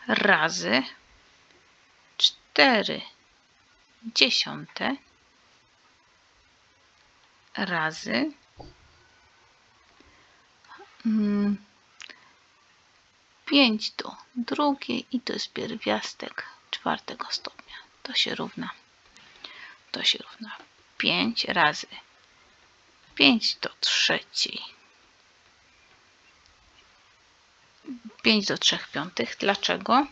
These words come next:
Bo mamy taki wzór, że jak mamy pierwiastek n tego stopnia z liczby a do potęgi m,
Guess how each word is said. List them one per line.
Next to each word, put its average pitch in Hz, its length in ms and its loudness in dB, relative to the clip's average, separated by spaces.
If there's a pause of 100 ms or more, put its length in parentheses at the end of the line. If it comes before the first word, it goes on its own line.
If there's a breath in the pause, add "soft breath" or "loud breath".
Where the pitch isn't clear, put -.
(420)
Bo 220 280 -2
mamy 202 280 2
taki 196 300 -8
wzór, - 300 -6
że - 160 -6
jak - 160 -14
mamy - 260 -12 (100)
pierwiastek 196 720 -2 (100)
n 180 140 -10
tego 220 340 -4
stopnia - 540 -8
z - 100 -16
liczby - 380 -6
a 196 140 -6
do 185 140 -8
potęgi 170 600 -10
m, 208 240 -2